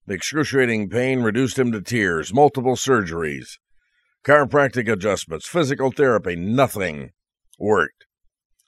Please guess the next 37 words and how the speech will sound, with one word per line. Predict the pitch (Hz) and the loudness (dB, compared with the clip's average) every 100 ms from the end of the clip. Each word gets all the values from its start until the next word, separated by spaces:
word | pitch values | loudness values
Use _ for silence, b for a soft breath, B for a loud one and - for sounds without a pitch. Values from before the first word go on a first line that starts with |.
| _ _ _ _ | _ _ _ _
Finally | 127 127 113 | 2 2 2
found | 127 120 113 | 2 2 0
solace | - 139 123 104 | 2 2 2 0
in | 104 | -6
prescription | 98 92 139 113 120 | -8 -2 -2 -2 -4
painkillers, | 107 131 117 98 98 80 76 | 0 0 0 0 -2 -2 -4
a | 87 | -2
hundred | 127 123 | 0 0
and | 107 95 | -2 -2
twenty | 127 120 95 - _ _ _ _ | -2 -2 -4 -8 _ _ _ _
milligrams | 104 131 120 127 120 101 | 2 2 4 2 2 -2
a | |
day | 117 120 | 0 0
of | 101 | 0
morphine. | 101 131 110 - 101 82 73 65 | 2 2 2 0 -4 -4 -8 -6
High | 127 131 | -2 0
dose, | 113 131 135 | 0 0 0
but | 113 98 | -2 -4
it, | 92 _ _ _ _ - | -4 _ _ _ _ -12
it | 90 | -8
did | 95 151 | -4 -4
dull | 98 127 | 0 0
the | 113 | 0
pain | 92 139 110 | -2 -2 -2
enough | 92 87 | -2 -4
for | - 104 | -4 -2
him | 110 | -2
to | 101 | -2
take | 117 113 92 | -4 -6 0
walks | 120 120 - | 0 0 -4
with | 107 | -6
his | 98 | -6
wife, | 113 147 143 - _ _ _ _ - | -2 0 0 -4 _ _ _ _ -6
do | 110 | -6
some | 101 87 | -6 -4
grocery | 92 135 131 | -2 0 -2
shopping, | 113 135 127 113 123 117 | -2 0 0 0 -4 -6